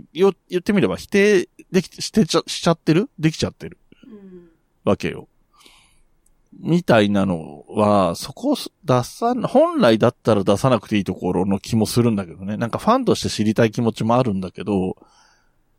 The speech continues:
Speaker 1: なんか全部言うじゃん。その、もうそれこそXとかがあるから、なんか言う、反論したりもする人もいるし、
Speaker 2: うんうん。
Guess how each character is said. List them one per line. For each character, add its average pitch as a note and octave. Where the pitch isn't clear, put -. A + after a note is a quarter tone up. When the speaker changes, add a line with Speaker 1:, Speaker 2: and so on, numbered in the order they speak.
Speaker 1:
な -
ん -
か G2
全 A#3
部 B2+
言 G2+
う G#2
じ G2+
ゃ E2+
ん。 -
そ G#2
の、 F#2
も D2+
う -
そ C3+
れ C3+
こ B2
そ G2+
X -
と G2
か F2
が F#2+
あ G2+
る F#2+
か D#2+
ら、 G#2
な B2
ん -
か A#2
言 G#2
う、 -
反 A#2
論 A2+
し B2+
た A#2
り F#2+
も -
す -
る G2+
人 G#2
も G2
い G2
る G2+
し、 F#2
Speaker 2:
う -
ん A3
う G#3
ん。 D#3+